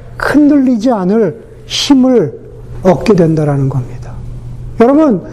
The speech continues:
이 세속사회는, 이 소비문화는 우리에게 끊임없이 불만족을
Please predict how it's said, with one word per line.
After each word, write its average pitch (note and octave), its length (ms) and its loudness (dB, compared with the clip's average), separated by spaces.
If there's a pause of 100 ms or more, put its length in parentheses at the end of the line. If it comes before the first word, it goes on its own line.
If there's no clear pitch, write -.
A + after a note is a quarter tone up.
(320)
이 D4 40 6
세속사회는, C#4+ 920 2 (280)
이 C#4+ 120 4
소비문화는 C#4 880 0 (260)
우리에게 C#4+ 560 2
끊임없이 E4 1000 2 (540)
불만족을 C#4 1400 2